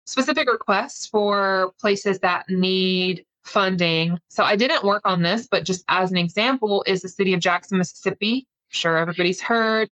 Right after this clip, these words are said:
of the water problems that have happened in the city of Jackson. So really the only way that you can find a hundred plus million dollars to address the infrastructure concerns is really through congressional ask.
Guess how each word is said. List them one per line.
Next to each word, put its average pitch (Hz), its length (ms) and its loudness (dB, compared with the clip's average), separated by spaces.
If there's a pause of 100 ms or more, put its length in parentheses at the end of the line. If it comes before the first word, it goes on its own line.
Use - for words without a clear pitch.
of 190 420 0
the 202 100 2
water 269 300 2
problems 190 420 0
that 175 300 0
have - 160 0
happened 185 360 0
in 175 60 4
the 175 100 4
city 170 240 -2
of 170 100 0
Jackson. 165 600 0 (260)
So 233 280 0
really 302 220 2
the 254 120 2
only 262 240 2
way 226 180 2
that 214 200 -2
you 214 100 -2
can 190 360 0 (180)
find 208 680 0 (300)
a 196 40 2
hundred 202 460 2
plus - 360 -2
million 175 380 2
dollars 180 640 0
to - 160 -2
address 170 560 0
the 175 140 0
infrastructure 180 600 -2
concerns 262 540 -2 (260)
is 190 180 0
really 214 200 0
through 196 200 0
congressional 165 1000 0
ask. 160 400 -2